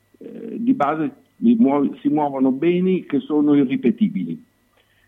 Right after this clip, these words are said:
nel senso che, eh, un'opera d'arte è un unicum a livello mondiale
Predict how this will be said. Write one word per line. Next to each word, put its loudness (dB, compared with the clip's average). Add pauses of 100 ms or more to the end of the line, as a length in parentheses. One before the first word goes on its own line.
(240)
nel 4
senso 2
che, 2
eh, 2
un'opera 0
d'arte -4
è -4
un 4
unicum 0
a -8
livello 2
mondiale 0